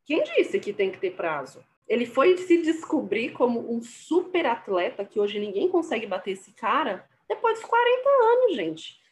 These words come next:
Então, não existe isso. E, com certeza, ele teve uma vida <laughs> até os quarenta anos, né? Ele teve conquistas, ele teve casamento ou não, ele teve amigos ou não, viagens ou não, ele teve as coisas que ele viveu. Então, eu, eu sempre busco encontrar muito isso da porta pra fora, porque é muito fácil a gente olhar pro lado e a gente se,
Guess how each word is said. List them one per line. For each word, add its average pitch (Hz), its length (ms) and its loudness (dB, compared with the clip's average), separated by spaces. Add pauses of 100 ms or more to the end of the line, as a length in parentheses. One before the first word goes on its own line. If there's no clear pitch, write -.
(160)
Então, 262 220 2
não 320 80 2
existe 339 600 0
isso. - 140 -14
E, - 60 -18
com 339 160 2
certeza, 403 580 0
ele 247 140 0
teve 214 240 4
uma 202 160 4
vida 185 260 -6
<laughs> - 0 -
até - 220 0
os - 160 -2
quarenta 175 400 -6
anos, 165 420 -14
né? - 180 -10 (300)
Ele 220 120 -6
teve 202 200 2
conquistas, 233 580 -2
ele 196 120 -2
teve 185 160 -4
casamento 196 580 -2
ou 160 80 -10
não, 214 400 2
ele 185 80 -2
teve 185 240 -4
amigos 180 360 -6
ou 160 100 -20
não, 202 240 -2
viagens 170 260 -4
ou 170 80 -8
não, 196 160 -8
ele 233 120 -8
teve 508 280 0
as 587 100 0
coisas 233 300 -2
que - 80 -10
ele 196 160 -4
viveu. 180 340 -14 (520)
Então, 196 440 -2 (320)
eu, 190 200 -2
eu 208 160 2
sempre 294 340 0
busco 247 560 -2
encontrar 254 400 0
muito 262 240 -2
isso - 100 -18
da 254 100 -2
porta 247 260 -4
pra 277 160 -8
fora, 202 260 -2
porque 220 240 -8
é 220 60 0
muito 302 240 -2
fácil 247 400 0
a 254 40 2
gente 247 240 -4
olhar 208 220 -2
pro 214 100 -2
lado 196 380 0
e 220 80 -6
a 214 60 -2
gente 202 320 -4
se, 202 400 -12